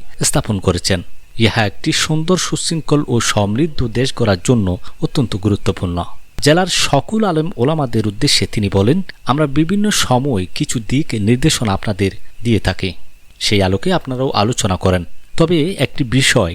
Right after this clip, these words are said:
খেয়াল রাখতে হবে যে আপনার মসজিদ এলাকায় বা মহল্লায় কোন সমস্যা প্রকট আকার ধারণ করেছে। যেখানে মাদকের ছয়লাভ বেশি,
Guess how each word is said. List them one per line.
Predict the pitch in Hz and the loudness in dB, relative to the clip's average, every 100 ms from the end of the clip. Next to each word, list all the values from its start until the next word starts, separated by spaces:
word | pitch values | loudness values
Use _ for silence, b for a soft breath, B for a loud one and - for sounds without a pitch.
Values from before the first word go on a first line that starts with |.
| - | 0
খেয়াল | - 151 107 | 0 0 -2
রাখতে | 95 - - | -6 -4 -4
হবে | 98 101 | -2 -2
যে | 101 160 208 B - | 4 2 2 B 0
আপনার | 117 - 170 | 0 2 0
মসজিদ | 120 123 - - 208 | 0 0 2 0 2
এলাকায় | 160 151 - 101 | 2 2 2 0
বা | 104 101 | 2 2
মহল্লায় | 127 143 151 95 82 - - - | 2 2 2 2 0 -4 -2 2
কোন | 143 160 | 2 2
সমস্যা | - 139 135 - 95 110 - | -2 0 0 0 0 -2 -2
প্রকট | 160 151 110 98 | 0 0 0 -2
আকার | - 92 | -4 -4
ধারণ | - 135 117 | -2 0 0
করেছে। | 95 98 95 - 104 - - - - | -2 -2 0 0 0 -2 -8 -8 -2
যেখানে | 117 - 117 | 0 0 0
মাদকের | 110 113 160 - 104 | 0 0 0 0 0
ছয়লাভ | - 101 92 90 92 | 2 2 2 0 0
বেশি, | 107 - | 2 2